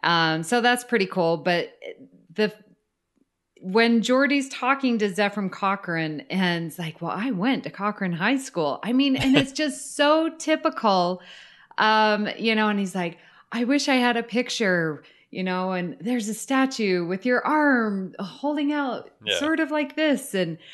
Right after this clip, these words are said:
Speaker 1: you know, and it just, I can imagine it freaking out.
Speaker 3: Imagine if somebody came to you
Speaker 1: I
Speaker 3: from
Speaker 1: know,
Speaker 3: the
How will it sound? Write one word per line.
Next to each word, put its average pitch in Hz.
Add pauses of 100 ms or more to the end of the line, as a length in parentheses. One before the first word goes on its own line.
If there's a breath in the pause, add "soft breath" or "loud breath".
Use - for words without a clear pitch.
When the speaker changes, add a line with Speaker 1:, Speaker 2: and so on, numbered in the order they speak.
(200 loud breath)
Speaker 1:
you 233
know, 233
and 269
it 269
just, 277 (100)
I 269
can 269
imagine 240
it 160
freaking 208
out. 147 (140)
Speaker 3:
Imagine 175
if 185
somebody 156
came 143
to 359
you 415
Speaker 1:
I 403
Speaker 3:
from 427
Speaker 1:
know, 403
Speaker 3:
the 240